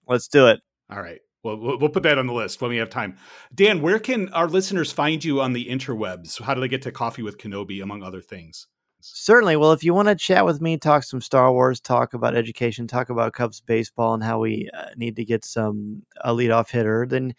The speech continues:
Speaker 1: go to
Speaker 2: Oh, yes.
Speaker 1: at Mister Zare, M R Z E H R. You can certainly find Coffee with Kenobi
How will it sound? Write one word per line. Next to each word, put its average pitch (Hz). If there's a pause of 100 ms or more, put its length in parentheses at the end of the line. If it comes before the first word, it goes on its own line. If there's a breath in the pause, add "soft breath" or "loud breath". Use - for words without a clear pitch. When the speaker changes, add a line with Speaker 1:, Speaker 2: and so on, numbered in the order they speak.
(300 soft breath)
Speaker 1:
go 175
to -
Speaker 2:
Oh, -
yes. 98
Speaker 1:
at 175
Mister 185
Zare, 170
M 160
R 151
Z 123
E 160
H 156
R. 156
You 147
can 135
certainly 151
find 143
Coffee 131
with 120
Kenobi 123